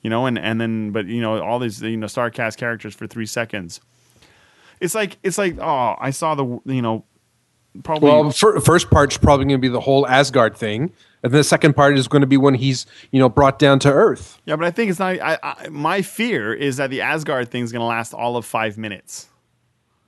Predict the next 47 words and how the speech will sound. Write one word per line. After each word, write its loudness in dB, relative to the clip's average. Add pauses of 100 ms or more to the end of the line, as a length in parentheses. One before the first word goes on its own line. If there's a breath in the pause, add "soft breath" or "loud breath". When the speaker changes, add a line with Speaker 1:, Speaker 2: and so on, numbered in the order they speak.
(200)
Speaker 1:
and -2
then -2
the -4
rest -6
of -6
the -4
movie -2
is -4
gonna -6
be -4
him, -4
like, -6
turmoiling -6
on -6
Earth. 8
Speaker 2:
Probably 2
not, 2
because 2
of 0
the, -2
I -2
mean, 0
th-, -6
there's 0
a 2
lot 2
of, 0
uh, 4
Speaker 1:
Characters, 4
so -6
what? 0
Speaker 2:
Asgard 2
characters, 2 (360 loud breath)
and 4
five 2
minutes 4
just -6
won't -2
do 6
it. 2
Speaker 1:
Yeah, 0
but -6
they're -4
not -4
gonna -2
develop -4
them. -14